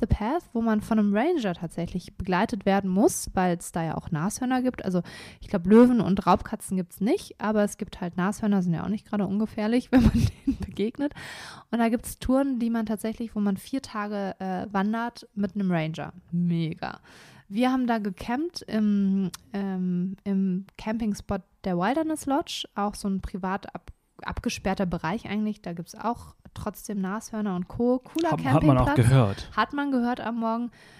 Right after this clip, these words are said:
Speaker 1: Ähm, noch ein bisschen zur Info, es ist auch geschichtlich ein besonderer Ort, weil da die, ich sag mal, The Battle, die Schlacht zwischen den Herero und den Deutschen stattgefunden hat. Ähm,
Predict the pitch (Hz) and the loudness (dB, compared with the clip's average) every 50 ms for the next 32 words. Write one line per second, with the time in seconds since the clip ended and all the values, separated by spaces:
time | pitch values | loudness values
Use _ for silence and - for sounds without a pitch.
0 | - - _ _ - 208 208 208 208 202 202 202 208 208 - - - _ _ _ | -20 -20 _ _ -4 0 0 2 2 2 2 2 0 -2 -4 -8 -18 _ _ _
1 | _ _ - - - 277 214 220 233 247 233 277 285 - 262 247 - - - - | _ _ -14 -10 -6 -2 -2 0 2 4 4 4 4 2 0 -4 -4 -4 -4 -2
2 | 208 277 269 - 285 240 226 220 214 214 - - - 220 - - 214 - - 294 | -2 -4 -2 -2 0 -2 -2 -2 -6 -10 -8 -8 -8 -8 -8 -10 -10 -6 -6 -6
3 | 294 - - 262 - - - 233 220 208 208 - 214 226 233 233 220 220 196 - | -6 -6 -8 -12 -12 -10 -8 -6 -6 -4 -4 -2 -2 -2 -2 -2 -2 -2 -2 -2
4 | - 226 240 240 - - 214 208 202 196 208 202 196 - 196 196 196 196 - - | -2 -2 -2 -2 -4 -4 -6 -4 -4 -4 -4 -6 -4 -6 -6 -4 -4 -6 -6 -10
5 | - - - 214 208 - 202 202 196 190 190 196 - - 208 214 208 - _ _ | -12 -12 -10 -10 -8 -6 -4 -4 -2 -4 -4 -6 -8 -12 -14 -14 -14 -16 _ _
6 | _ _ _ - 202 185 180 202 214 - - 247 226 208 214 202 - - - 208 | _ _ _ -8 -6 -4 -4 -4 -4 -4 -4 -4 -4 -4 -4 -6 -6 -4 -2 -2
7 | 220 240 - - - - - - 220 208 - - 202 196 202 190 196 190 208 196 | -2 -2 -4 -10 -14 -12 -8 -6 -6 -6 -4 -2 -2 0 0 0 0 0 0 0
8 | 196 202 220 233 226 220 208 196 202 202 196 180 202 202 226 233 - - - 165 | -2 -2 -2 0 0 0 0 0 0 -2 -2 0 2 2 2 2 2 0 -2 -2
9 | - - - 220 - - - 240 - - - 226 226 226 226 226 220 214 - - | -4 -4 -4 -6 -8 -8 -10 -12 -12 -10 -10 -8 -8 -6 -6 -6 -8 -8 -10 -14
10 | - - - - - - - - - - - _ - - 208 202 202 190 190 185 | -20 -20 -20 -20 -20 -20 -20 -20 -20 -20 -20 _ -8 -6 -2 -2 0 0 -2 -2
11 | 175 | -4